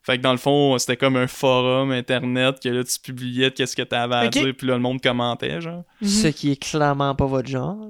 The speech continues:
Speaker 1: Ben, nous autres, dans le fond, genre, ben, mon chumé qui s'occupait de ça, il a envoyé l'idée, il a dit, « Crime, ça serait le fun, me semble, un tournoi à Bicoline, que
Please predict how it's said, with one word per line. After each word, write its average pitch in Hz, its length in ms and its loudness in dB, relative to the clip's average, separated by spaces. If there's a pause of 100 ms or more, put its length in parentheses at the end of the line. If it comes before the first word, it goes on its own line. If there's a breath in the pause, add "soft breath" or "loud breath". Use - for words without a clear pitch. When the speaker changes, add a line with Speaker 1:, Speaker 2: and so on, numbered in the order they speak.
(340)
Speaker 1:
Ben, 131 360 2
nous 135 200 2
autres, 156 160 6
dans 143 100 4
le 131 60 4
fond, 147 220 2
genre, 143 400 4
ben, 120 260 0 (400)
mon 123 160 0
chumé 131 340 0
qui 117 420 -6
s'occupait - 420 -4
de 117 80 0
ça, 170 160 0
il 165 80 0
a 127 80 2
envoyé 131 280 0
l'idée, 139 240 -2
il 135 80 -6
a 135 40 -2
dit, « 135 160 -4
Crime, 180 240 -4
ça 117 120 -4
serait 180 140 -2
le 190 80 -2
fun, 151 180 -4
me 127 140 -4
semble, 139 280 -2
un 120 80 -2
tournoi 143 360 0
à 151 60 0
Bicoline, 131 460 -2
que 120 220 -2